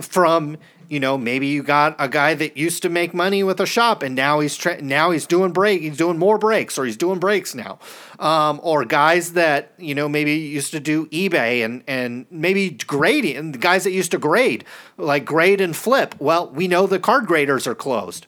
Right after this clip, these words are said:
okay? They're, they're in quarantine. So now this guy that used to grade and flip, he can't do that. So maybe he starts breaking, okay? So there's a lot of,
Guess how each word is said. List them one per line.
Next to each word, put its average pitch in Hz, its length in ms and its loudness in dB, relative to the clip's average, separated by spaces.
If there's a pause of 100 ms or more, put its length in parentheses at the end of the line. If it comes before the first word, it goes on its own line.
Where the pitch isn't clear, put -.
okay? 143 420 -4 (200)
They're, 170 220 -4
they're 220 260 4
in 147 120 -2
quarantine. 123 580 -4 (420)
So 190 260 2
now 202 240 4
this 190 220 0
guy 196 280 4
that 170 160 -2
used 175 200 -2
to 180 80 -2
grade 156 260 2
and 151 120 -2
flip, 226 320 0
he 160 80 -8
can't 160 240 -2
do 131 120 -2
that. 135 320 0 (200)
So 156 140 -4
maybe 156 240 0
he 254 140 0
starts 156 300 0
breaking, 98 480 -6 (280)
okay? 135 400 -2 (200)
So 190 160 0
there's 175 220 2
a 175 60 2
lot 190 420 0
of, 185 260 0